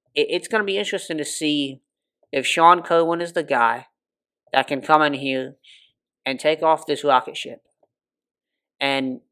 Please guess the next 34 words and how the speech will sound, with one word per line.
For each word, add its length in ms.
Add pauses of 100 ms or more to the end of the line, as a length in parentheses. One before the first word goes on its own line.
(220)
you 60
know, 100
we're 100
not 160
gonna 140
rehash 480
this 160
again, 400
but 100
we 120
mentioned 480 (580)
early 280
on 200
this 140
podcast 840
the 480 (1600)
investment 600 (280)
that 200
Dartmouth 340
has 160
had, 380
not 180
only 160
in 80
lacrosse, 480
but 100
just 200
athletics 480
in 100
general. 260
They've 200
got 160
that 160
new 260